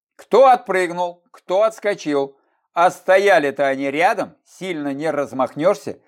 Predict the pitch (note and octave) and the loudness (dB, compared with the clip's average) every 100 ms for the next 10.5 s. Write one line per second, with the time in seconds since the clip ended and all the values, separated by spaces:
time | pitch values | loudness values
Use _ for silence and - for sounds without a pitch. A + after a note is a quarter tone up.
0 | _ _ - F#3+ F3+ G#3 A3+ C4 A3 B2 | _ _ 0 2 0 -4 -2 -2 -2 -4
1 | F2 - B2 G3+ G3+ G3 - B3 - A#2 | -6 -14 -6 0 0 0 0 0 -2 -10
2 | - - _ _ _ _ _ _ _ _ | -20 -20 _ _ _ _ _ _ _ _
3 | A#2 F#3+ B3+ B3+ D4 E4 D#4 D4+ D4+ D4+ | -4 0 0 0 2 2 0 -2 0 0
4 | C4 - F#3 D3 B3 C4+ G#3 F3+ E3 D3 | 0 2 2 0 -6 -4 -4 -2 -4 -2
5 | F#3+ G3+ F3 D#3+ - A2 F#2 - _ _ | -2 -2 -4 -6 -2 -2 -2 -8 _ _
6 | _ _ G3 A3 C4+ C#4 C4+ B3+ A3 D#3+ | _ _ 0 2 2 0 -4 -8 -10 -4
7 | E3+ F#3 F3+ F3+ D#3 D3+ C#3+ A#2 G2+ F#2 | 0 0 0 -4 -2 -4 -4 -4 -8 -8
8 | _ _ _ _ F#2 G#2 B2+ C#3+ F3 F3 | _ _ _ _ -6 0 2 4 2 -2
9 | - B3+ C#4+ A3+ G#2+ - _ A2+ B2+ C3 | -2 4 6 6 4 -2 _ -6 -4 -4
10 | A#2+ A2 G2+ F#2 E2 | -8 -10 -10 -12 -20